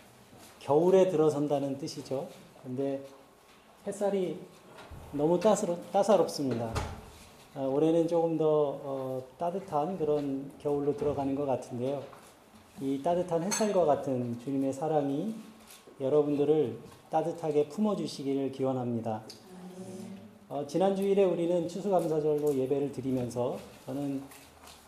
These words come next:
어, 예배를 통한 기쁨과 그 감사를 또 맛볼 수 있었고요. 그리고, 어, 우리가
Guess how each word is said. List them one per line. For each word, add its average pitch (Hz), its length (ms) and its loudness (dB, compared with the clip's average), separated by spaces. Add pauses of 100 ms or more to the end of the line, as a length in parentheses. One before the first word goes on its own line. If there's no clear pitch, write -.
어, 127 360 -2
예배를 165 420 4
통한 151 600 0
기쁨과 139 920 -2
그 123 180 -8 (220)
감사를 131 640 -4 (480)
또 135 100 -16
맛볼 120 320 -2
수 - 140 -10
있었고요. 139 480 -8 (920)
그리고, 151 680 2 (240)
어, 127 400 -8 (100)
우리가 139 340 -2